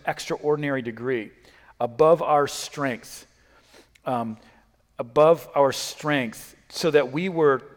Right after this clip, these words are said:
so that we were in despair of even living." They were wondering if they were gonna survive.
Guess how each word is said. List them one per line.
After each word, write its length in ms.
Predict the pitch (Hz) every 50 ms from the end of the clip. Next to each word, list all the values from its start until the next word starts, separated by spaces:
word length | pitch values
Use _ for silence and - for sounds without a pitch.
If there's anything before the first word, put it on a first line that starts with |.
| _ _ _
so 160 | - - 160
that 160 | 139 143 131
we 140 | 131 165 190
were 140 | 180 156 160
in 160 | - 147 147
despair 520 | 143 143 - - - _ - 147 143 143 143
of 200 | - 117 117 135
even 260 | 151 135 120 127 113
living." 460 | 110 110 123 127 113 117 107 - - _ _ _ _ _ -
They 140 | 151 165
were 160 | 175 175 165 151
wondering 460 | 143 156 170 196 190 170 151 139 135
if 80 | 117
they 100 | - 143
were 100 | 127 127
gonna 160 | 127 131 117 107
survive. 640 | - - 110 98 101 104 110 104 82 78 - _